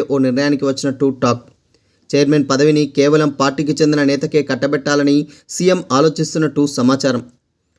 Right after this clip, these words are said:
మొదటి నుంచి పార్టీలో ఉంటూ పార్టీ విజయం కోసం పనిచేసి ఎమ్మెల్యే, ఎంఎల్సీ పదవులు దక్కని ఓ సీనియర్ లీడర్ వైపు ఆయన మొగ్గు చూపుతున్నట్టు తెలుస్తున్నది. కమిషన్లో సభ్యులుగా పార్టీ లీడర్లతో పాటు రిటైర్డ్ ప్రొఫెసర్లు, న్యాయవాదుల పేర్లను కూడా పరిశీలిస్తున్నట్టు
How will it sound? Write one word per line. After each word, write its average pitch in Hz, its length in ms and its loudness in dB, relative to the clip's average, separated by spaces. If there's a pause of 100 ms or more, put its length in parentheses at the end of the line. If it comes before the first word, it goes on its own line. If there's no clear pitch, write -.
(160)
మొదటి 175 260 -2
నుంచి 202 240 0
పార్టీలో 170 480 0
ఉంటూ 165 300 0
పార్టీ 160 400 0
విజయం 143 300 2
కోసం 151 300 -2
పనిచేసి 143 640 0
ఎమ్మెల్యే, 151 560 2
ఎంఎల్సీ 143 340 2
పదవులు 143 380 2
దక్కని 139 440 0 (260)
ఓ 170 80 0
సీనియర్ 180 440 2
లీడర్ 160 280 2
వైపు 160 440 0
ఆయన 139 260 2
మొగ్గు 135 380 4
చూపుతున్నట్టు 139 480 0
తెలుస్తున్నది. 131 580 2 (680)
కమిషన్లో 151 440 -2
సభ్యులుగా 147 480 0
పార్టీ 143 360 -2
లీడర్లతో 143 500 4
పాటు 143 320 0 (400)
రిటైర్డ్ 165 320 2
ప్రొఫెసర్లు, 165 640 0
న్యాయవాదుల 156 520 0
పేర్లను 151 360 -2
కూడా 143 240 -2
పరిశీలిస్తున్నట్టు 143 800 0